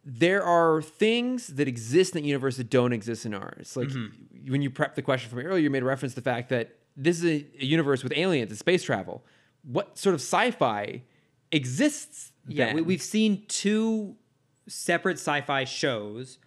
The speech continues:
Speaker 2: one in Batman Beyond and one in Static.
Speaker 1: Yeah, and
Speaker 2: Don't
Speaker 1: they're
Speaker 2: ask us to name them 'cause
Speaker 1: No,
Speaker 2: we're not gonna.
Speaker 1: it's not possible.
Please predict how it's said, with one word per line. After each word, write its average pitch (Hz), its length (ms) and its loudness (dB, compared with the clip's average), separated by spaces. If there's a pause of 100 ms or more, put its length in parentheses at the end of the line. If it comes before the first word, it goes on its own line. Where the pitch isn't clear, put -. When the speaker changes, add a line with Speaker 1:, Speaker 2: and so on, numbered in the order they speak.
(160)
Speaker 2:
one 135 320 -4
in 131 100 -6
Batman 123 340 -2
Beyond 113 360 -6
and 110 160 -12
one 110 180 -8
in 110 80 -12
Static. - 600 -16
Speaker 1:
Yeah, 143 260 2 (140)
and 135 80 0
Speaker 2:
Don't 151 100 6
Speaker 1:
they're 131 80 6
Speaker 2:
ask 127 160 -4
us 120 140 -6
to 117 220 -10 (240)
name 110 260 -10
them 117 200 -16
'cause - 160 -12
Speaker 1:
No, 131 180 2
Speaker 2:
we're 123 100 -10
not 107 120 -10
gonna. - 200 -16
Speaker 1:
it's 127 120 -6
not 127 200 2
possible. 107 420 -6